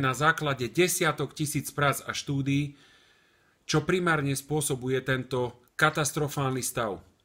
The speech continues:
Že každý jeden rok úplne zbytočne,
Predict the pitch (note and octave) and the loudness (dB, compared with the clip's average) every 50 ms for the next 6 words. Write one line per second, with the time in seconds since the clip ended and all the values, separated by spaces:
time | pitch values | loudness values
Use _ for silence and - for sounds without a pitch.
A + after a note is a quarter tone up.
0 | _ _ _ _ _ _ _ _ _ _ _ _ _ G#2 G#2+ D3 C#3+ - F3 F3 | _ _ _ _ _ _ _ _ _ _ _ _ _ -2 -2 0 2 4 4 4
1 | F3 D#3 D3 D#3 E3 D#3 C#3+ D3+ D3 C#3 C3+ B2+ - - - - D3+ D#3 D#3 E3 | 4 2 0 -2 -2 0 0 0 0 0 0 -2 -4 -8 -6 -4 -4 -4 -2 0
2 | D#3 D3+ D3 C#3 - - D3 D3 D3+ C3+ - - - A#2+ A2+ A2 G2+ F#2 | 0 0 0 -2 -2 -4 -2 -2 -2 -2 -2 -6 -6 -6 -6 -6 -6 -10